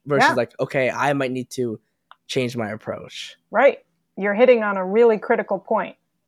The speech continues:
Speaker 2: which is that as a teacher, you can't get complacent. You can't rest on your laurels. You can't say, "Oh, I know everything there is to know now, and I can just sit back and trust that all of my classes are gonna go well."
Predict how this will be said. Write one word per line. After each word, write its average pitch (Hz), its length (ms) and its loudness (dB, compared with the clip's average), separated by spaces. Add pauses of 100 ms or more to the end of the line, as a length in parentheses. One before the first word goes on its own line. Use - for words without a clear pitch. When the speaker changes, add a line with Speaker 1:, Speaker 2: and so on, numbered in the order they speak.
(460)
Speaker 2:
which 220 240 0
is 202 180 0
that 196 240 4
as 190 180 -2
a 196 60 -2
teacher, 208 560 -4 (200)
you 214 100 -2
can't 247 320 -2
get 233 200 2
complacent. 208 540 -4 (600)
You 202 100 -2
can't 240 260 -2
rest 226 220 2
on 214 120 0
your 202 140 -2
laurels. 202 480 0 (240)
You 220 140 -2
can't 240 300 0
say, 214 480 4 (180)
"Oh, 247 180 8
I 208 120 4
know 220 180 4
everything 220 340 2
there 208 140 0
is 208 140 -4
to 226 100 -4
know 220 180 2
now, 196 320 -2
and 190 80 -4
I 196 100 -2
can 202 140 -6
just 190 200 -8
sit 208 180 -4
back 202 300 2
and 202 100 -6
trust 190 320 -4
that 196 300 -4 (720)
all 214 180 8
of 190 60 0
my 196 120 0
classes 196 420 -2
are 190 80 -6
gonna 196 160 -4
go 190 140 0
well." 196 400 2